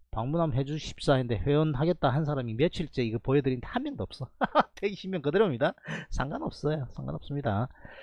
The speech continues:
자, 카카오 수익 오늘 얼마일까요? 십일 점 구 프로, 십삼 점 구 프로.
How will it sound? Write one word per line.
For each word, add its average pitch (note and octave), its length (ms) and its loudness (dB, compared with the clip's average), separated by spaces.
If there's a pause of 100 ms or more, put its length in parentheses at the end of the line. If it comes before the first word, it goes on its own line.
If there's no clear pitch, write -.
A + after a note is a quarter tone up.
(180)
자, C#3+ 100 -4
카카오 D#3 380 4
수익 C#3 360 4 (520)
오늘 C3 320 8
얼마일까요? B2+ 520 10
십일 G#3 720 2
점 F#3+ 200 8
구 A#2+ 100 -6
프로, - 240 2 (480)
십삼 - 720 6
점 G#3 140 4
구 F3 100 2
프로. B2+ 260 4